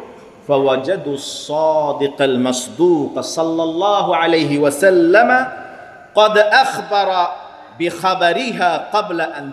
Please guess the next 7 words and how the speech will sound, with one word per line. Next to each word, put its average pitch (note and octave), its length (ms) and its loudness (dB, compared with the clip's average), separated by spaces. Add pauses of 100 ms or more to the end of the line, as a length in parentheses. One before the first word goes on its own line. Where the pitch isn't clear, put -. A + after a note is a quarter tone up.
তুফতাহ। G#2+ 420 -18 (2000)
চুক্তিনামাটা F#3 640 0
যখন D#3+ 280 -4 (100)
খুলল, D#3+ 340 -4 (840)
খোলার C#3+ 260 2
পরে D3 240 -2
তারা B2+ 320 0